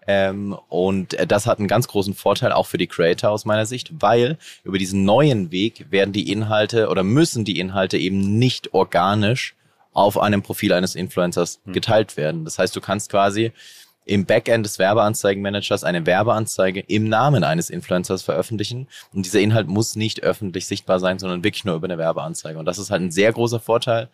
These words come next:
Speaker 1: hat sehr große Vorteile für die Kreation, auch für das Measurement, wenn wir zum Beispiel darüber nachdenken,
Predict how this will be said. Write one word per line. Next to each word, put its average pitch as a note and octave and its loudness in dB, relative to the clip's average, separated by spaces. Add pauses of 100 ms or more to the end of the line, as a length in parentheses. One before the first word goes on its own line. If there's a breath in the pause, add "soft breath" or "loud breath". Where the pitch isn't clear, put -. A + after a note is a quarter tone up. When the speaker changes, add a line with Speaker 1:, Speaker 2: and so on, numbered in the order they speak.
(320 soft breath)
Speaker 1:
hat F#2 -4
sehr A2 4
große A2 -2
Vorteile G#2+ -2
für - -2
die F#2 0
Kreation, C3 0 (600 soft breath)
auch F2+ 4
für A#2+ 2
das A2+ 2
Measurement, C3+ 4
wenn F#2+ -2
wir F#2 -2
zum - -12
Beispiel F2+ -8
darüber F2 0
nachdenken, F#2 -4